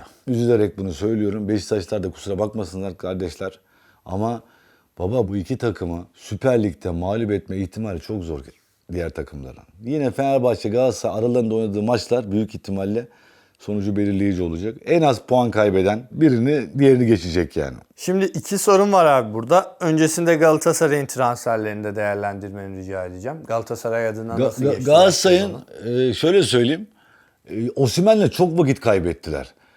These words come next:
Speaker 1: Hem zaman kaybettiler hem de baktığın zaman çok da büyük para gitti oraya. Hem ekonomik anlamda da çok fazla zorladı. Dolayısıyla diğer transferler Sané haricinde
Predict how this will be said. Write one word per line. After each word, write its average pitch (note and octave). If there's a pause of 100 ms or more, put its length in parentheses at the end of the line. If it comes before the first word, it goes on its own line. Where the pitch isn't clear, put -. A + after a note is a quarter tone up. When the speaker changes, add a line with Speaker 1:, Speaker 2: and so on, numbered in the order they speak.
(300)
Speaker 1:
Hem D3+
zaman C#3
kaybettiler E3 (260)
hem D#3
de D#3
baktığın B2
zaman D#3+
çok C3+
da B2
büyük C#3
para C3+
gitti A2+
oraya. C#2+ (280)
Hem A#2
ekonomik A#2+
anlamda B2+
da G#2
çok F2+
fazla F2
zorladı. G2
Dolayısıyla B2+
diğer C#3+
transferler C3
Sané C3
haricinde A2